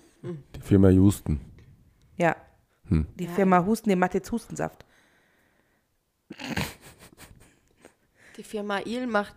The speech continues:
Speaker 3: wenn Snati Kind nicht singen kann, Nussecken.
Speaker 1: Mhm.
Speaker 2: Ja, das
Speaker 3: Sehr
Speaker 2: stimmt.
Speaker 3: gute.
Speaker 1: Das stimmt, ja.
Speaker 2: Das stimmt. Nussecken und,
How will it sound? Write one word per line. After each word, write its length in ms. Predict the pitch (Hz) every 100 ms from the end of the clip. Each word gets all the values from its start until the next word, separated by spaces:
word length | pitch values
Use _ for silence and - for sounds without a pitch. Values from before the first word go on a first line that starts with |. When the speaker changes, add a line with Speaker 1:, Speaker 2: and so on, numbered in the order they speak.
| 196
Speaker 3:
wenn 240 | 202 185 -
Snati 400 | - 208 208 214
Kind 220 | 202 214
nicht 200 | 202 190
singen 220 | - 220 226
kann, 220 | 226 220
Nussecken. 500 | 220 - - - 160 - _ _ _ _ -
Speaker 1:
Mhm. 240 | 104 82
Speaker 2:
Ja, 120 | 180 190
das 120 | -
Speaker 3:
Sehr 100 | 190
Speaker 2:
stimmt. 160 | 220 175
Speaker 3:
gute. 200 | 165 156
Speaker 1:
Das 140 | 101 101
stimmt, 340 | 107 95 - -
ja. 220 | 117 98 127 170
Speaker 2:
Das 140 | 170 -
stimmt. 360 | - 202 185 - _ _ _ -
Nussecken 440 | 214 - 233 233
und, 100 | 196